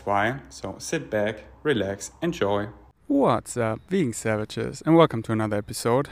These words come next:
joined by my queen here in our living room in the middle of Berlin Tiergarten. And I recommended Brittany to read the book Conversations with God. I don't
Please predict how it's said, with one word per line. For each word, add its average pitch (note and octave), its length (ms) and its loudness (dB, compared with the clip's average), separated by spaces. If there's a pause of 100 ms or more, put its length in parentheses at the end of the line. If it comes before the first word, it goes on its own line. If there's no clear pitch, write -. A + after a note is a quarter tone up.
(340)
joined A#2 360 4 (260)
by A2+ 120 0
my A2 100 -2
queen B2+ 480 0 (180)
here A#2 280 2 (560)
in A2+ 160 0
our A2 180 4
living A2+ 300 2
room A#2+ 320 0 (200)
in B2 140 -8
the A2+ 60 -4
middle A#2+ 200 0
of A2 200 -2
Berlin A#2 340 0 (560)
Tiergarten. A2+ 760 -2 (1300)
And A2 360 -2 (1160)
I C3 560 0 (500)
recommended A#2 540 0
Brittany B2 300 0
to A2+ 120 -4
read A#2 200 2
the A2+ 80 -10
book B2 340 0 (920)
Conversations A2+ 600 0
with - 160 -12
God. A2+ 300 4 (760)
I A2+ 140 6
don't A2+ 360 0